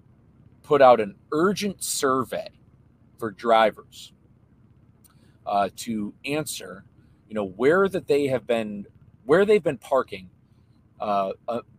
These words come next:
since truck parking is such an issue. They're trying to find out what they're doing, so that way they can address the truck parking issue. Essentially, what they're doing is they want them to tell on themselves and where they've been parking, because what's also going on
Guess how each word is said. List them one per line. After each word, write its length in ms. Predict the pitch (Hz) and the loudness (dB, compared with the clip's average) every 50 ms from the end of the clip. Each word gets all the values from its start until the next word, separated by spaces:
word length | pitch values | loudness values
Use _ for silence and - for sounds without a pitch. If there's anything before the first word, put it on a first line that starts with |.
| _ _ _ _ _ _ _ _ _ | _ _ _ _ _ _ _ _ _
since 400 | - - - 123 113 - - - | -12 -8 -8 -8 -8 -10 -12 -16
truck 320 | - - - 147 127 - _ | -10 -2 2 2 2 2 _
parking 340 | - 127 123 - - 113 104 | -4 -4 -4 -4 -6 -12 -12
is 100 | 101 - | -12 -12
such 200 | - 110 - - | -12 -14 -14 -16
an 60 | - | -14
issue. 300 | 107 107 - - - 92 | -14 -14 -12 -14 -14 -16
They're 100 | 95 98 | -16 -12
trying 220 | - - 147 147 | -6 -6 -4 -4
to 60 | 135 - | -6 -6
find 260 | - 139 139 131 120 | -4 -2 -2 2 2
out 180 | 117 113 107 | 2 2 2
what 300 | - 113 131 147 - _ | 0 4 4 4 4 _
they're 180 | - 135 123 - _ _ | -2 -4 -4 -4 _ _
doing, 440 | - 123 127 120 104 95 87 - - _ _ _ _ _ _ _ _ _ _ - | -6 -4 -4 -4 -4 -6 -10 -14 -20 _ _ _ _ _ _ _ _ _ _ -16
so 180 | - - 147 139 | -8 0 4 6
that 180 | 151 156 147 | 6 6 6
way 140 | 156 143 143 | 6 2 0
they 140 | 127 131 120 | 0 -2 -4
can 160 | - 127 117 | -6 -6 -8
address 720 | 113 107 104 - - 110 107 127 127 120 - - - - - | -8 -8 -8 -10 -8 0 4 4 4 4 2 -6 -14 -12 -10
the 80 | 113 | -10
truck 320 | - - - - 113 110 - _ _ - | -10 -10 -8 -6 -6 -6 -6 _ _ -6
parking 380 | - 107 101 - - 92 92 | -4 -4 -4 -4 -6 -18 -20
issue. 280 | 90 - - - - - _ _ _ _ _ _ _ _ _ _ _ _ _ _ _ _ _ _ - | -20 -20 -20 -20 -20 -20 _ _ _ _ _ _ _ _ _ _ _ _ _ _ _ _ _ _ -14
Essentially, 460 | 117 - - 226 262 214 - 160 156 | -8 -4 -2 -2 -2 -4 -6 -6 -4
what 160 | 143 131 - | -4 -4 -4
they're 100 | - 113 | -6 -8
doing 220 | 95 113 110 110 104 | -8 -8 -8 -8 -8
is 120 | 101 - | -10 -10
they 120 | - 110 101 | -10 -10 -6
want 340 | 101 117 120 113 - _ | -2 -2 -2 -2 -2 _
them 380 | - 113 107 104 98 95 95 92 _ _ _ _ _ _ _ _ - | -8 -6 -6 -6 -8 -12 -16 -18 _ _ _ _ _ _ _ _ -16
to 200 | - 123 110 98 - | -10 -10 -10 -10 -8
tell 240 | - - 165 156 | -2 2 4 4
on 120 | 131 120 113 | 4 4 0
themselves 480 | 104 95 - - - 107 98 95 87 | -2 -10 -12 -8 -4 -4 -4 -4 -4
and 120 | 107 101 98 | -8 -8 -6
where 120 | 107 107 | -6 -6
they've 120 | 101 98 85 | -6 -6 -10
been 140 | 95 90 | -10 -16
parking, 440 | - - - 117 104 - - - - - _ | -10 -4 -2 -2 -2 -2 -6 -20 -20 -20 _
because 580 | - 113 - - 127 117 104 101 95 - - - _ _ _ _ - | -12 -12 -6 -2 0 0 2 0 -2 -8 -12 -20 _ _ _ _ -8
what's 180 | 113 110 - | -8 -2 2
also 380 | 143 175 254 254 - 226 170 - | 4 6 6 4 4 0 0 0
going 320 | - 113 104 101 95 95 | 0 -2 -4 -4 -6 -12
on 240 | 92 92 90 92 | -14 -16 -16 -18